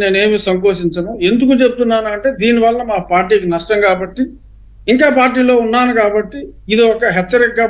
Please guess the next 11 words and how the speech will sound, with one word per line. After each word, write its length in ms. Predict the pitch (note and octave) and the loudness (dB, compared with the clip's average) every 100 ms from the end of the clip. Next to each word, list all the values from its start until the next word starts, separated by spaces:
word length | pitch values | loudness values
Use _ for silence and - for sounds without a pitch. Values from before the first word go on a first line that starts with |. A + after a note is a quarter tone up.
| G3 | 0
భావించాలి 440 | G3+ G3 F#3+ F3 E3 | -2 -2 -2 -2 -4
తప్ప 160 | D#3+ B3 B3 - - - - - | -4 -4 -4 -14 -20 -20 -20 -2
నేనేమి 380 | G#3+ A3+ A#3 A#3 D#3+ - - - - - - - - | 0 2 0 -2 -4 -10 -20 -20 -20 -20 -20 -20 -6
ముఖ్యమంత్రికి 540 | F#3 G#3+ A3+ G#3+ G#3 G3+ | -4 0 2 2 2 4
వ్యతిరేకమో 520 | G3+ G#3 G#3 F#3 A3 A#3+ A#3 - F#3 | 2 2 0 0 -2 -2 -6 -8 -2
ఇంకో 200 | G3 G#3+ | 2 2
వ్యతిరేకమో 440 | G3 G3+ G3 G3 F3+ E3+ | 2 0 0 -2 -2 -2
కాదు. 180 | E3+ B3 - | 0 -2 0
పార్టీకి 400 | G#3 B3 C4 A#3+ A3 | 0 2 0 0 -2
నష్టం 240 | G#3 A3+ G3+ | -2 -4 -2
జరుగుతుంది. 440 | F#3 F3+ F3+ F#3 | 0 -2 -2 -2